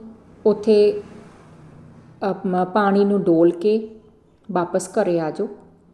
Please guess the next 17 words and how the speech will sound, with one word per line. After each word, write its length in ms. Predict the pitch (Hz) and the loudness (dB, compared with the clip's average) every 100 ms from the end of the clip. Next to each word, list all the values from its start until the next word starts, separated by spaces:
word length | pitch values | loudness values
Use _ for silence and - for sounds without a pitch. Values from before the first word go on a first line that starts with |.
| _ _ _ - - 262 214 | _ _ _ -20 -20 -10 -4
ਔਰ 200 | 185 185 | -2 -2
ਧੰਨ 300 | 185 196 180 | -2 -2 -2
ਧੰਨ 180 | 180 | -4
ਬਾਬਾ 280 | 175 165 175 | -2 -2 -2
ਦੀਪ 200 | 170 180 | -2 -2
ਸਿੰਘ 280 | 180 202 202 | -4 -8 -6
ਜੀ 120 | 190 | -4
ਦਾ 140 | 175 170 | -4 -4
ਨਾਮ 400 | 165 180 196 226 | -4 -4 2 2
ਲਵੋ, 440 | 240 240 262 254 - - - _ _ _ - | 4 4 4 2 -6 -20 -20 _ _ _ -6
ਦਸ 380 | 202 208 214 226 | -2 -2 0 2
ਮਿੰਟ 300 | 226 226 220 | 6 6 4
ਬੈਠ 400 | 185 180 190 - | 0 0 -2 0
ਕੇ 200 | 247 240 240 - - - | 0 0 -4 -18 -20 -6
ਜ਼ਰੂਰ 340 | 202 226 247 | 2 4 6
ਨਾਮ 360 | 226 196 190 180 | 4 2 -2 -2
ਜਪੋ। 460 | 196 202 233 269 | -4 -2 -2 -4